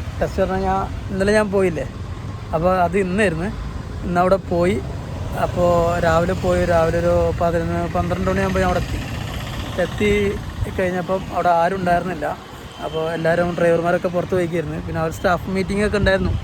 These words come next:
അപ്പോൾ അതുകൊണ്ട് എനിക്ക് ആ ടൈമിലൊന്നും വണ്ടി എടുക്കാൻ പറ്റിയില്ല. അങ്ങനെ ഞാൻ എന്ത് ചെയ്തു വെച്ച് കഴിഞ്ഞാൽ കുറേ നേരം ഇരുന്നു. അങ്ങനെ ഇപ്പോൾ ഒരു വൈകുന്നേരം ടൈമിൽ വർക്കിന്, അല്ല, സോറി, ട്രയൽ അടിക്കാൻ വേണ്ടി പോയി. ആ, എന്നോട് ആദ്യം ചോദിച്ചു, ആ, എന്താ പറയുക,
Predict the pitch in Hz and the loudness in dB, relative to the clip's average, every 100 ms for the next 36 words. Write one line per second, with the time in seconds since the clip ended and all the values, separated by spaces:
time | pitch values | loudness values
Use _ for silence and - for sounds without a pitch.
0 | - - - - - 185 185 190 190 202 | -2 -4 -6 -12 -10 -4 0 0 0 -2
1 | 208 196 226 - 208 214 220 233 220 240 | -4 -2 -2 0 2 2 2 0 0 0
2 | 233 208 220 226 226 220 196 208 175 - | -2 0 0 2 2 2 -2 -4 -4 -6
3 | - - - - - 180 196 220 220 214 | -8 -12 -14 -14 -8 -4 -2 0 0 0
4 | 220 226 220 226 220 220 214 196 208 220 | 0 -2 -2 -4 -4 -4 -2 -2 0 -2
5 | 214 196 180 214 - - - - 185 190 | -2 -2 -4 -6 -8 -10 -10 -8 -6 -4
6 | 196 196 196 196 185 180 190 190 185 175 | -4 -2 0 0 0 -2 -2 0 -2 -4
7 | 180 202 - - - - - 165 165 160 | -4 -6 -6 -8 -8 -8 -6 -2 -2 -2
8 | 190 196 185 170 - - - - 196 185 | -6 -6 -8 -10 -12 -14 -16 -12 -8 -6
9 | 170 151 165 156 - - 170 165 185 175 | -6 -8 -10 -10 -10 -8 -6 -4 -4 -4
10 | 175 165 160 139 156 151 - - - - | -4 -4 -6 -6 -8 -10 -10 -12 -12 -12
11 | - - 190 170 160 165 175 214 208 208 | -12 -8 -2 2 4 2 4 4 2 0
12 | 233 226 220 226 240 262 - - - 180 | 2 4 4 2 -2 -4 -4 -2 2 4
13 | 175 165 160 151 160 - - - 175 175 | 4 2 0 -2 -6 -12 -14 -12 -4 0
14 | 180 175 165 165 165 | 2 2 2 2 0